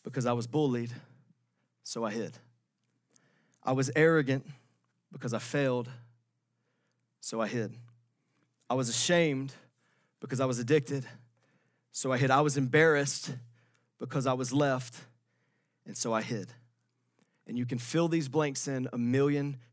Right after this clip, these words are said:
different ways, but the end result is the same, is that you create this facade, you create this wall, you create this barrier, and you never let anybody get close enough to see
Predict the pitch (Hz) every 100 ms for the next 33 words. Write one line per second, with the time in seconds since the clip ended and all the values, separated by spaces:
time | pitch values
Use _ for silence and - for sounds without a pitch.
0 | _ 127 120 135 120 120 120 120 117 -
1 | 127 131 123 113 117 117 117 113 120 110
2 | 104 107 104 - 113 123 120 - 117 120
3 | 139 143 131 - 139 - - 104 104 101
4 | - - - - 113 117 127 123 131 139
5 | 147 131 - 107 110 107 107 113 104 -
6 | 123 120 135 - 139 - 113 117 117 117
7 | 110 110 107 110 120 131 135 123 - -
8 | - 110 123 123 123 120 113 117 113 113
9 | - 120 120 120 131 120 - - - 110
10 | 107